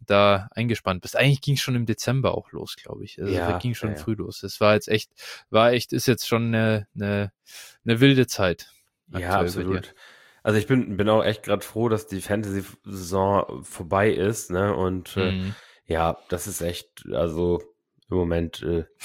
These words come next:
Speaker 2: arbeite ich, hab ich dir vorher Aufnahme schon gesagt, im Moment arbeite ich keinen Tag unter zehn Stunden. Und, äh, ja,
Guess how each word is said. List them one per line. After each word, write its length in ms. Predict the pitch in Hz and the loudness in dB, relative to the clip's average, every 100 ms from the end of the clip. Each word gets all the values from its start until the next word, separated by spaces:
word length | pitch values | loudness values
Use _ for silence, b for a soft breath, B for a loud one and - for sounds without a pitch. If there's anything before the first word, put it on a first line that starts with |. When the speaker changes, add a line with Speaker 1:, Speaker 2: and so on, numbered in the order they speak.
| B B _ | B B _
Speaker 2:
arbeite 480 | 92 90 90 87 85 | 0 2 4 2 -2
ich, 180 | - _ - | -10 _ -10
hab 140 | 85 85 | -8 -8
ich 140 | - | -10
dir 160 | 85 87 | -8 -6
vorher 460 | - 87 87 78 | 0 2 2 2
Aufnahme 340 | 78 - 87 85 | -2 -2 -4 -2
schon 140 | 85 | -2
gesagt, 100 | 85 | -4
im 60 | 82 | -2
Moment 220 | 82 82 | -4 -2
arbeite 260 | 85 80 73 | 0 -2 -8
ich 80 | |
keinen 180 | - 82 | -8 -8
Tag 160 | - 85 | -6 -6
unter 300 | 85 80 76 | -6 -8 -12
zehn 200 | - 78 | -12 -12
Stunden. 460 | - 82 60 82 - B B B | -6 -6 -6 -8 -10 B B B
Und, 640 | - 85 76 76 76 73 78 | -2 -2 -2 -6 -8 -8 -6
äh, 160 | 76 b b b b - | -6 b b b b 2
ja, 300 | 90 - | 2 2